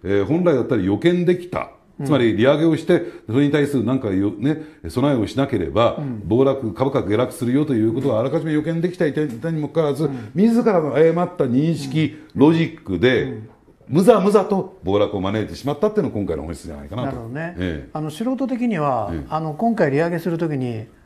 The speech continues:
Speaker 2: 正常に戻すんだ、正常に戻すんだと言ってるのが、どうも嘘くさく感じたんですよね。
Speaker 1: ええ。
Speaker 2: あの、財務省と安倍さんがどうもずっと、まあ、基本対立してたように見えた。
Speaker 1: ええ、ええ。
Speaker 2: で、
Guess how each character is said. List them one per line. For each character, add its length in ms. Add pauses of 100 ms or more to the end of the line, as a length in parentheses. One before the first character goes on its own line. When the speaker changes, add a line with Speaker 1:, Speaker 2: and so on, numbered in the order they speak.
Speaker 2:
正 380
常 220
に 80
戻 200
す 120
ん 80
だ、 120
正 260
常 160
に 80
戻 200
す 100
ん 80
だ 120
と 100
言 100
っ 40
て 140
る 40
の 80
が、 160
ど 300
う 40
も 180
嘘 180
く 80
さ 100
く 80
感 220
じ 80
た 100
ん 40
で 40
す 40
よ 80
ね。 280
Speaker 1:
え 200
え。 60 (420)
Speaker 2:
あ 120
の、 480 (680)
財 140
務 160
省 300
と 680 (320)
安 140
倍 100
さ 180
ん 100
が 140
ど 300
う 40
も 140
ず 100
っ 180
と、 200 (160)
ま 240
あ、 180
基 120
本 240
対 180
立 200
し 60
て 120
た 100
よ 60
う 40
に 60
見 120
え 40
た。 80
Speaker 1:
え 40
え、 20
え 360 (320)
え。 60
Speaker 2:
で、 320